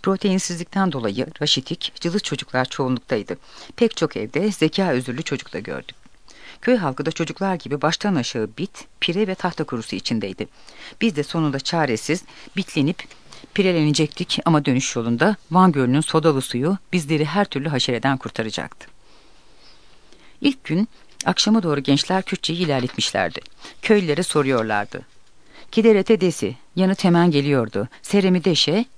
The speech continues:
midemi deşe. Başım ağrıyor, midem ağrıyor." Ağrısız, dersiz tek bir kişi yoktu aralarında.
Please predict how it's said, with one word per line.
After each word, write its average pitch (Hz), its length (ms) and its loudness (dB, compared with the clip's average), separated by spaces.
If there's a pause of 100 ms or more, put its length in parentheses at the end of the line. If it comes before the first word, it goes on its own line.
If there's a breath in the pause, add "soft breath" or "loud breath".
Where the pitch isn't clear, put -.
(100)
midemi 165 420 6
deşe. 123 320 2 (520 loud breath)
Başım 185 300 2
ağrıyor, 107 480 -2 (120)
midem 160 320 4
ağrıyor." 107 360 0 (280)
Ağrısız, 156 720 2
dersiz 156 380 0
tek - 280 2
bir 135 60 -6
kişi - 280 0
yoktu 113 260 -6
aralarında. 107 520 -6